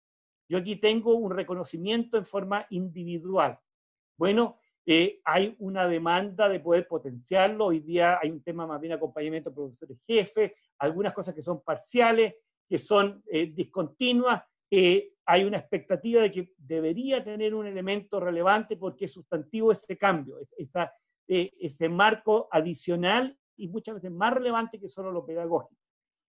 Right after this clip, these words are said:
El tema de los profesionales, eh, también es un tema que es más incipiente. Eh, hay algunos mecanismos de equipos técnicos de sostenedores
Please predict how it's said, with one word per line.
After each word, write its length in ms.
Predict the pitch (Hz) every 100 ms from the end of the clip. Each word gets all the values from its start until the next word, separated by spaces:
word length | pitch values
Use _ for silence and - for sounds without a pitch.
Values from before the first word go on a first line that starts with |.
| _
El 120 | 170
tema 200 | 226 240
de 60 | 240
los 80 |
profesionales, 800 | - 214 208 202 208 247 262 247 _ _ _ _ _
eh, 340 | 208 208 214 _ _ _ _ _ _
también 580 | 196 202 190 151 113 -
es 80 | 170
un 120 | 175
tema 260 | 185 196 190
que 240 | 196 180 196
es 140 | 156
más 420 | 180 185 170 175
incipiente. 1080 | 175 165 - 170 233 254 247 240 247 214 _ _ -
Eh, 260 | 165 196
hay 220 | - 170 180
algunos 400 | 175 185 190 185
mecanismos 680 | 170 160 165 190 196 185
de 80 | 170
equipos 460 | 151 185 175 185 -
técnicos 400 | 202 190 180 175
de 40 |
sostenedores 680 | 165 - 156 170 196 202 -